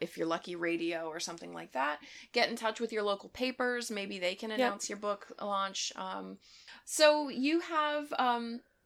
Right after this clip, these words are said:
Speaker 1: one book out. Chances are you've got another one in your contract or an option. And if you're a writer, you know, chances are you like doing that. So once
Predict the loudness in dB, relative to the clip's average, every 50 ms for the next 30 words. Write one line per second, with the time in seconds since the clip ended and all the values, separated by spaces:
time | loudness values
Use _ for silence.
0 | _ _ _ _ -4 0 0 2 4 6 4 4 6 6 6 8 6 6 4 0
1 | -4 -6 -6 _ -4 -2 2 2 2 2 2 -2 -6 -6 -2 2 4 6 6 6
2 | 6 6 4 2 0 -4 -4 -2 0 2 4 4 4 2 0 -2 -2 0 0 0
3 | 0 0 -2 -2 -4 -6 -4 -2 -2 -2 -2 -2 0 0 0 0 0 0 -2 -2
4 | -2 0 -2 -2 -2 -2 -4 -2 -2 -2 -4 -6 -8 -12 -16 -18 -12 -4 0 2
5 | 2 2 2 0 -2 -2 -2 -2 0 0 0 2 4 4 4 4 2 2 0 0
6 | -4 -6 -8 -6 -4 -4 -4 -6 -8 -10 -8 -8 -8 -6 -4 -2 0 0 2 2
7 | 2 2 2 2 2 2 2 0 -4 -6 -6 -4 0 0 0 0 0 -6 -14 -16
8 | -18 -20 -20 -20 _ _ -12 -6 0 2 2 2 2 0 -4 -4 -6